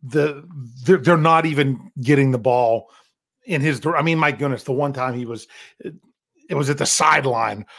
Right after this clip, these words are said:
Uh, he almost even had a, had a interception, but it was already out of bounds. Um, things of that nature. So just, I thought it was good team play all around.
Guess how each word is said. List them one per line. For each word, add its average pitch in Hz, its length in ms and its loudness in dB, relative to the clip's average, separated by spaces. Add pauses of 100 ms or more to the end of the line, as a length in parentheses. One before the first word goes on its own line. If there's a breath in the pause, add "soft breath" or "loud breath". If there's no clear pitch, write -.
(120)
Uh, 127 160 -2
he 131 200 -2
almost 131 400 0
even 127 320 -8 (200)
had 135 240 -2
a, 113 200 -6 (180)
had 135 180 0
a 113 220 -4
interception, 143 580 -2
but 110 80 -8
it 110 40 -10
was 110 80 -10
already 113 340 -2
out 101 80 -6
of 95 60 -14
bounds. 123 380 -6 (420 loud breath)
Um, 110 260 -4
things 135 280 0
of 117 60 -2
that 120 200 0
nature. 104 400 -14
So 101 460 -8 (320 soft breath)
just, - 340 -2 (880 loud breath)
I 202 80 0
thought 311 220 4
it 269 40 0
was 185 160 2
good 135 440 2
team 165 300 -4
play 135 340 -6
all 104 180 -4
around. 110 300 -10